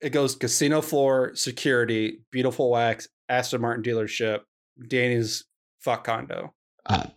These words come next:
Speaker 2: pool, Aston Martin.
Speaker 1: Yeah, yeah, yeah, yeah,
Speaker 2: Danny's
Speaker 1: yeah. You're
Speaker 2: place.
Speaker 1: right.
Speaker 2: But yeah, pretty much. Danny seems to welcome this m-,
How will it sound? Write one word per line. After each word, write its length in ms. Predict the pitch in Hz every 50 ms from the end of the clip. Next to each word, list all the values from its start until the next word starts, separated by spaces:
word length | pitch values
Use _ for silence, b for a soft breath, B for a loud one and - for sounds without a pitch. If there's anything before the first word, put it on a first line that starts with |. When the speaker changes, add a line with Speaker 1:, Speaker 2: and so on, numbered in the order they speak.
| _ -
Speaker 2:
pool, 840 | - - 160 151 151 147 135 127 113 107 101 95 95 92 - _ _ _ _ _ _ -
Aston 380 | 113 110 104 - - - 98 95
Martin. 220 | 92 87 156 135 123 120
Speaker 1:
Yeah, 140 | 127 117 113
yeah, 0 |
yeah, 240 | 110 110 - - - - -
yeah, 140 | - - - -
Speaker 2:
Danny's 440 | 101 98 95 90 90 82 - - - - _ _ -
Speaker 1:
yeah. 80 | 135
You're 100 | 123 -
Speaker 2:
place. 100 | 65 69 -
Speaker 1:
right. 140 | - - - _ _ _ _ _ _
Speaker 2:
But 180 | - 92 - - -
yeah, 240 | 123 135 - - -
pretty 300 | - - - 254 180 104
much. 380 | 101 104 - - - - - _ _ - 107 107
Danny 720 | 117 123 139 151 165 165 156 143 135 113 95 - - _ _ _ _ _ -
seems 400 | - - - 143 143 135 120 - -
to 100 | - 117
welcome 440 | 110 113 117 113 117 139 117 113
this 540 | 107 107 107 101 - - - - - _ _ _ _ _ _ _ _ _ _ _ _ -
m-, 380 | 120 120 120 120 120 - 107